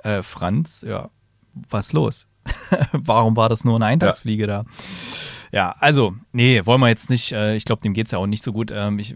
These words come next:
Speaker 1: also, ich finde nur der Film, äh, die, also die Leistung von Franz Beckenbauer auch damals, äh, ich glaub, die, die W M neunzig,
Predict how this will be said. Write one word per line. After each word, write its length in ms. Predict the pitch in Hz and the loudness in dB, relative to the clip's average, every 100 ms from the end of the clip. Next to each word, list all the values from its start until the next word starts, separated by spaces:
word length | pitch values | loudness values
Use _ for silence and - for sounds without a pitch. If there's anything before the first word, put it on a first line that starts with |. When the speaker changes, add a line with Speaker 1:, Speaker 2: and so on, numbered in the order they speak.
| 104 | -18
Speaker 1:
also, 380 | - 107 110 110 - - - - | -14 -10 -10 -10 -14 -20 -20 -14
ich 120 | - | -4
finde 160 | - 185 | 4 6
nur 100 | 175 | 6
der 100 | 135 | 4
Film, 640 | - 147 170 175 170 151 | 4 4 6 6 4 2
äh, 340 | - 156 160 147 | -4 -10 -10 -12
die, 320 | - - - | -12 -14 -6
also 140 | 135 | 0
die 60 | 131 | 4
Leistung 420 | 120 170 - 165 | 4 4 2 0
von 160 | 147 131 | 0 0
Franz 260 | 127 117 | 0 -2
Beckenbauer 600 | - 147 160 139 131 127 | -2 -2 0 2 2 0
auch 140 | 131 110 | -6 -2
damals, 640 | 113 127 151 120 117 - | 2 4 4 4 0 -6
äh, 240 | 120 110 | -6 -4
ich 100 | 110 | -4
glaub, 220 | - 117 - | -2 -4 -2
die, 340 | 117 110 104 | 0 0 0
die 200 | 110 101 | -4 -4
W 60 | 110 | 0
M 200 | 117 143 | 4 4
neunzig, 720 | 110 131 185 - 135 165 | 6 6 4 2 0 0